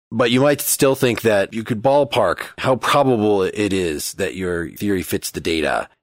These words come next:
and sort of do this outside of any particular context of scientific inquiry. And I want to connect this to our discussion of,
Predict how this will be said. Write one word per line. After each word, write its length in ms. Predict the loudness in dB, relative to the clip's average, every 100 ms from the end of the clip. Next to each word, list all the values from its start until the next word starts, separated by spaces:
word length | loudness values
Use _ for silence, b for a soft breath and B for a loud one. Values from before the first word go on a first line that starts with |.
| -8
and 380 | -6 -4 -4
sort 160 | -2 -2
of 80 | 0
do 140 | 0
this 200 | 2 0
outside 520 | 0 0 0 0 0 0
of 80 |
any 200 | 0 -2
particular 760 | -2 -4 -2 0 0 2 0 -2
context 480 | -2 -2 -2 -2 -4
of 100 | -4
scientific 460 | -2 -2 -4 -4 -2
inquiry. 560 | -4 -2 -4 -4 -6
And 300 | -8 -8 -10 -12
I 100 | -8
want 180 | -6 -6
to 60 | -6
connect 240 | -8 -6
this 260 | -6 -6 -6
to 380 | -6 -4 -2 -2
our 300 | -2 0 -2
discussion 580 | -4 -2 0 0 -2 -2
of, 340 | 0 -2 -4